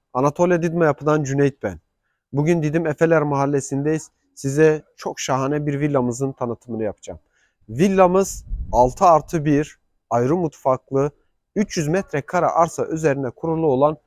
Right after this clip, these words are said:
çok güzel bir villamız. Şöyle dış cephesine baktığımız zaman kompozit cam kaplamaların olduğu, mantolamanın yapıldığı çok şahane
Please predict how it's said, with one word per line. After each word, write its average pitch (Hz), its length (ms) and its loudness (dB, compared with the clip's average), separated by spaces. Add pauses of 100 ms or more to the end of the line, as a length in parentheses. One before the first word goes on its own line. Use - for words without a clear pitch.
(220)
çok - 260 -4
güzel 143 300 0
bir 127 160 -2
villamız. 113 500 -4 (260)
Şöyle 156 360 0
dış 185 120 -2
cephesine 147 540 -4
baktığımız 143 520 -2
zaman 143 340 0 (320)
kompozit 139 580 -4
cam 143 220 2
kaplamaların 135 760 0
olduğu, 120 520 0 (280)
mantolamanın 151 760 0
yapıldığı 131 640 0 (320)
çok 170 220 0
şahane 139 640 2